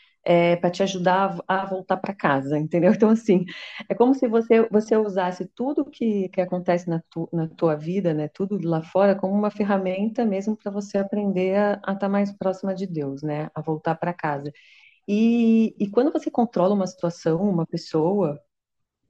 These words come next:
né? Nos, nos relacionamentos, você não consegue deixar isso acontecer, né? Você que tá no controle, não, você não tá conseguindo deixar o que, quem precisa estar no controle, estar no controle,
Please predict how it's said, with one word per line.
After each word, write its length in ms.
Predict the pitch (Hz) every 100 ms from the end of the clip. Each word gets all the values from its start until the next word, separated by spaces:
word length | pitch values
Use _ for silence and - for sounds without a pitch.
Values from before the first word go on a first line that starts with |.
| -
né? 260 | 147 151 180
Nos, 280 | 170 165 -
nos 240 | 170 170
relacionamentos, 1000 | 165 160 160 - 165 151 160 214 - 165 _ _ _ _ _ -
você 380 | 202 202 226 247
não 160 | 262
consegue 480 | 262 277 - 277 277
deixar 280 | 277 277 262
isso 160 | 269
acontecer, 720 | 269 269 269 294 - - 277 247
né? 120 | 185
Você 320 | 175 - 180
que 80 | -
tá 100 | 185
no 100 | 170
controle, 560 | 170 165 - 180 175 156
não, 120 | 160
você 120 | 165
não 140 | 175
tá 140 | 175 214
conseguindo 460 | 240 233 220 226
deixar 480 | 208 202 202 175 208
o 120 | 190
que, 480 | 180 185 180 175 175 -
quem 440 | - 202 233 175 165
precisa 280 | 165 160 165
estar 240 | 160 - 160
no 140 | 160
controle, 680 | - 160 165 170 180 180 -
estar 300 | 165 - 160
no 100 | 160
controle, 540 | 160 160 160 143 143